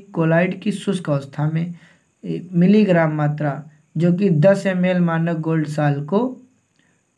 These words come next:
एक एम एल टेन परसेंट एन ए सी एल विलयन से स्कंदित होने से रक्षा कर सके। यानी अगर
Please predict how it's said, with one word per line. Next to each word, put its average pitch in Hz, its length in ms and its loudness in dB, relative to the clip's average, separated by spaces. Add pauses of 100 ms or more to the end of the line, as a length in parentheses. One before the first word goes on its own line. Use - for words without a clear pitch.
(160)
एक 220 360 4
एम 185 200 0
एल 185 200 0
टेन 202 320 0
परसेंट 185 460 -2
एन 165 240 -2
ए 170 120 2
सी 165 160 -2
एल 165 120 2
विलयन 156 340 0
से 156 180 -2
स्कंदित 151 480 0
होने 143 240 -4
से 147 160 -2
रक्षा 143 380 -4
कर 170 160 -2
सके। 147 320 -10 (420)
यानी 165 400 0
अगर 160 320 -2